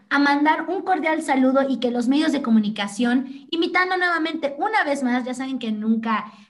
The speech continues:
nunca está de más volver a, a reiterar las fechas en las que van a presentar esta gran, eh,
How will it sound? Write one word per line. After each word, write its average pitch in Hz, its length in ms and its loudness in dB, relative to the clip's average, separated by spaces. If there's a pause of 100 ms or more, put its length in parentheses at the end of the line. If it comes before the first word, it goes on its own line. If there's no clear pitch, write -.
nunca 294 340 0
está 294 280 -2
de 285 100 2
más 262 280 2
volver 247 280 0
a, 254 60 2
a 214 240 0
reiterar 220 520 2
las 226 260 -2
fechas 285 300 -4
en 254 80 0
las 226 140 0
que 233 80 -4
van 226 180 2
a 226 80 -2
presentar 220 640 -4
esta 311 260 -2
gran, 247 460 0
eh, 208 220 -4